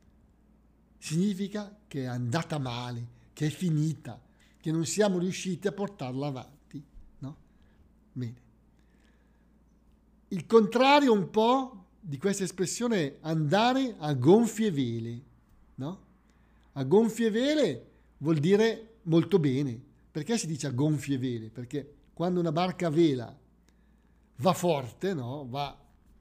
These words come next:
a, a una certa velocità, ha le vele piene di vento, perché il vento spinge la barca e gonfia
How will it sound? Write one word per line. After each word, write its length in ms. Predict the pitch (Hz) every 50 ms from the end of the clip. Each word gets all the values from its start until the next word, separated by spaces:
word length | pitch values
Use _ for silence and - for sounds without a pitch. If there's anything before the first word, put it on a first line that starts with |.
| _ _ _ _ -
a, 300 | 131 113 120 120 127 -
a 60 | - 123
una 160 | 127 127 117
certa 280 | - 147 151 - 147
velocità, 500 | 127 131 135 135 165 143 - 147 151 180 - - _ _ _ _ _ _ _ _ _ _ _ _ _ _ _ _ _ _
ha 100 | - 165
le 160 | 175 185 185
vele 520 | 160 190 208 208 220 226 233 240 247 233 190 - - - _
piene 300 | _ - 147 170 170 170
di 100 | 170 156
vento, 420 | 151 139 151 165 160 143 - - 117
perché 260 | - - 117 - 135
il 100 | 131 127
vento 640 | 120 120 160 165 160 165 165 - 185 175 170 180 - -
spinge 520 | - - - - 170 175 160 143 127 143
la 100 | 147 151
barca 360 | 147 151 143 143 139 143 160
e 80 | 147 131
gonfia 600 | 135 156 147 135 131 120 - - 147 156 151